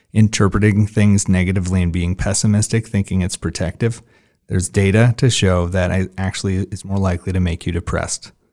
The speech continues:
So keep pushing it, but, you know, do a little research first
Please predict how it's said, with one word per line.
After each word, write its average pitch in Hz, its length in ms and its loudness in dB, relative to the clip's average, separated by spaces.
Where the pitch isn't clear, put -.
So 87 220 -8
keep - 300 -4
pushing 147 320 6
it, 101 260 0
but, 98 440 -4
you 110 160 2
know, 85 240 0
do 107 100 0
a 104 40 0
little 95 180 0
research 90 420 0
first - 400 -4